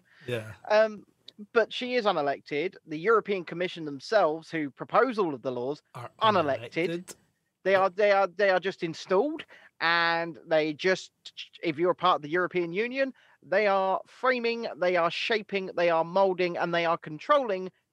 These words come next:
Speaker 2: your lives, your businesses, your ability to think, speak,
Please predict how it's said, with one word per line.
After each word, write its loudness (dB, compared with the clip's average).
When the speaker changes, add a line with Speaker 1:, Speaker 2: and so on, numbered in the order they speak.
Speaker 2:
your 2
lives, -2
your 0
businesses, 0
your 2
ability 0
to -12
think, -2
speak, -4